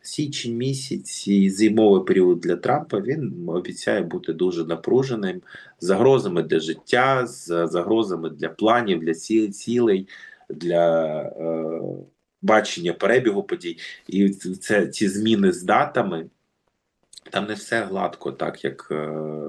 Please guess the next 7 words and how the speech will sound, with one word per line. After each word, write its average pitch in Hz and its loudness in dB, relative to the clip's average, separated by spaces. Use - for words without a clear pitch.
вони 80 -4
намагаються 80 -4
показати. 71 -8
І 101 6
в - -18
контексті, 104 0
е, - -2